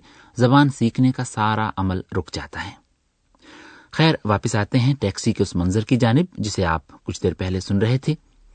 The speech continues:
اس منظر کو سمجھنے میں یقیناً ایسے الفاظ نے بھی اپنا کردار ادا کیا ہے جو مختلف زبانوں میں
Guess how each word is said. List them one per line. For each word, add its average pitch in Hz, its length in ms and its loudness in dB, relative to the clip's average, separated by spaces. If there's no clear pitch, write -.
اس - 180 -2
منظر 117 400 4
کو 156 160 -2
سمجھنے 104 500 2
میں - 400 -4
یقیناً 131 400 6
ایسے 98 260 -2
الفاظ 92 380 -2
نے 92 160 2
بھی 117 180 2
اپنا 92 260 -4
کردار 82 440 -2
ادا 85 200 -6
کیا 95 300 -2
ہے 160 80 0
جو 131 160 6
مختلف 135 440 4
زبانوں 95 360 2
میں 120 140 6